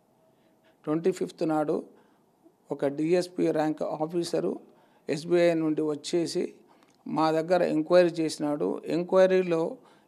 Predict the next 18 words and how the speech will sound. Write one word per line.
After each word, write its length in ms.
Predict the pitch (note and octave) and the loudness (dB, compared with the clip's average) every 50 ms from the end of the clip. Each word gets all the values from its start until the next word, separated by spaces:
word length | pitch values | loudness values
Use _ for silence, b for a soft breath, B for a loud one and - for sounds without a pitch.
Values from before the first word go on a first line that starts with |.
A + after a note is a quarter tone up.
| b | b
ఏం 280 | - - D#3 E3+ F#3+ G3+ | -4 0 2 2 2 2
తేలిందంటే, 800 | F#3 F3+ E3+ E3 E3+ E3 D#3 D#3 D#3 D3 C#3+ - F#3+ A3 A#3+ B B B B B - | 0 0 0 0 0 0 -2 -2 -2 -4 -4 -4 -4 -4 -4 B B B B B -6
మా 340 | D3 D3+ E3 F3+ F#3+ G3 - - | -4 -2 -2 0 -2 -4 -2 -2
ఐపీ 460 | D3+ D#3 E3 F3 F3 F3 F#3+ F#3+ F#3+ | 0 2 2 2 2 2 4 4 4
నెంబరు, 500 | F3 D#3 D#3 D#3 D3+ D3+ D#3 D#3 F3 - | 4 4 2 2 2 0 0 0 0 -2
మా 260 | F#3 E3+ D#3+ D#3+ F3 F#3 | 0 -2 -2 -2 -2 -4
పేషెంట్ 640 | F3 - D#3+ E3+ E3 D#3+ - F3+ F#3 F3 E3+ D#3 | -2 0 0 0 0 0 -2 -4 -2 -2 -2 -2
నెంబర్ 300 | D#3 D#3 D#3+ D#3 D#3+ D#3+ | 0 0 0 0 -2 -4
పెట్టి 500 | D#3+ - D#3 D3 C#3 - F3+ F#3+ A3+ A#3 B B B B _ | -4 -4 -6 -6 -6 -6 -6 -6 -6 -8 B B B B _
ఎక్కడో 400 | D3+ C#3+ C#3+ - F#3+ F#3+ G3 F#3+ | -6 -4 0 0 2 2 2 2
మహబూబాద్లో 840 | F3 E3 D#3+ E3 F3 F#3+ F#3+ F#3 F3+ E3+ E3 D#3+ D#3+ D#3+ D#3+ D#3 - - | 2 2 2 2 4 2 2 4 6 6 6 4 4 2 0 0 0 -2
ఉండే 300 | D3 D#3 D#3 E3 D#3+ D3+ | -2 -2 0 0 0 2
డాక్టరు, 600 | D3 D3+ D#3 D3 - - E3 D3+ D3 C#3+ D#3 - - - b b b b b b b - | 2 0 0 -2 -2 -2 -2 -2 -2 -4 -6 -8 -12 -16 b b b b b b b -12
ఆ, 260 | - E3 D#3 D#3+ D#3+ - - _ _ | -10 -8 -8 -10 -10 -12 -16 _ _
ప్రసాద్ 400 | D3 D3 C#3 - E3+ F3 F3+ F3 | -4 -2 6 8 10 10 10 8
రెడ్డి 360 | F3 E3 E3 E3 E3 E3 E3 | 6 2 2 0 2 0 0
ఆర్థోపెడిక్ 880 | D#3 - D3+ D#3 D#3+ D#3+ - F3 D#3+ D#3+ D#3+ D#3 D#3 D3 D3 - - E3+ - - - _ | 2 2 2 0 0 0 0 -2 0 2 2 2 2 0 -2 -4 -8 -8 -8 -10 -16 _
సర్జను 680 | - - D3+ C#3+ D3 D#3 E3 E3+ E3+ F3 E3+ F3+ - | -8 -2 -2 -2 -2 0 2 2 2 2 0 -4 -6